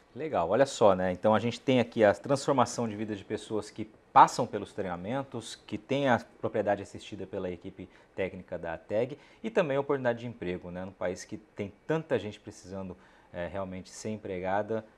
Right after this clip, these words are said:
olha essa oportunidade aqui, né? Transformar a vida de outras pessoas com uma remuneração boa, que o Guto já deixou claro aqui que, <laughs> que é, com toda a ajuda de custo necessária, e realmente a oportunidade tá aí,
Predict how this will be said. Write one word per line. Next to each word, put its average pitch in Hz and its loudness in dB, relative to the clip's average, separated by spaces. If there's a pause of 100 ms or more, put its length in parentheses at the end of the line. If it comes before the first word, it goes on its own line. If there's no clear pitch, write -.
olha 113 2
essa 120 -4
oportunidade 101 -4
aqui, 85 -10
né? 85 -10
Transformar 113 0
a 156 4
vida 123 -4
de 110 -4
outras 113 -4
pessoas 147 -4
com 147 -12
uma 120 -6
remuneração 113 -4
boa, 104 -4
que 139 -10
o 101 -6
Guto 95 -16
já 95 0
deixou 98 -4
claro 98 2
aqui 107 -8
que, 104 -10 (160)
<laughs> 160 -16
que 107 -2
é, 127 6 (160)
com 107 -10
toda 131 0
a 113 4
ajuda 107 -6
de 90 -12
custo - -12
necessária, 107 0 (300)
e 117 -4
realmente 110 -4
a 113 2
oportunidade 101 -4
tá 123 -4
aí, 95 -4